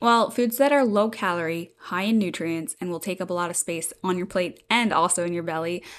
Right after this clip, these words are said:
are foods that are higher in fiber and soak up a lot of water or air. Um, so things like vegetables that soak up a lot of water, or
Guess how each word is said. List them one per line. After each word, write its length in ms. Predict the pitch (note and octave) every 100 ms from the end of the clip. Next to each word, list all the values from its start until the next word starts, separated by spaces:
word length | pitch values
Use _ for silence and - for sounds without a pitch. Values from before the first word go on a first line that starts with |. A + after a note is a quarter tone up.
| - -
are 120 | - A3+
foods 300 | B3+ C4+ B3+
that 180 | C4
are 140 | A#3+ A3+
higher 360 | - E3+ F3+
in 160 | E3+ F3
fiber 480 | - E3 E3+ F3 G#3
and 220 | - F3
soak 180 | F3+ F3
up 120 | E3+
a 40 |
lot 240 | E3+ E3 E3
of 160 | E3
water 640 | F3+ G#3 A3+ G#3+ G#3 G3+ -
or 180 | E3+ E3+
air. 500 | - G3 F#3+ F#3+ F#3+ G3 - - -
Um, 400 | F3+ E3+ E3+ E3
so 440 | - F3+ F3 F3
things 320 | E3+ G3+ F#3 F3+
like 160 | E3+
vegetables 680 | F3+ F#3+ - F#3 F3 E3 D#3
that 180 | D#3+ -
soak 240 | F3 D#3+
up 120 | E3
a 20 |
lot 160 | E3 E3
of 80 | E3
water, 400 | F3+ F#3 F3 E3+
or 360 | E3+ E3 D3+